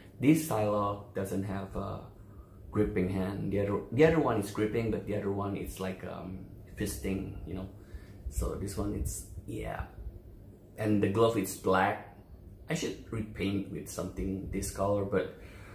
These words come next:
I'm still learning about repainting, but I do some paintings, but it's not really that good, and I'm afraid, um,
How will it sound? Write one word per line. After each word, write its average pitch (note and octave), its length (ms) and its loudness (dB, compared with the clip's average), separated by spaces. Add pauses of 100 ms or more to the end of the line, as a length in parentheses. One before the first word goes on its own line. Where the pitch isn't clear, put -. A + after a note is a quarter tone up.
(500)
I'm D3 180 8
still B2+ 280 2
learning G2+ 400 6
about F#2 220 0
repainting, F#2+ 600 -2
but F2 260 -2
I F#2+ 120 -4
do G2+ 360 0
some F#2+ 560 -6
paintings, G#2+ 560 -2
but - 320 -4 (260)
it's - 160 -10
not G2+ 180 -6
really G2 200 -4
that - 240 -4
good, A2 340 6
and F#2+ 140 2
I'm G2 140 2
afraid, G2+ 480 2 (140)
um, F#2+ 440 -4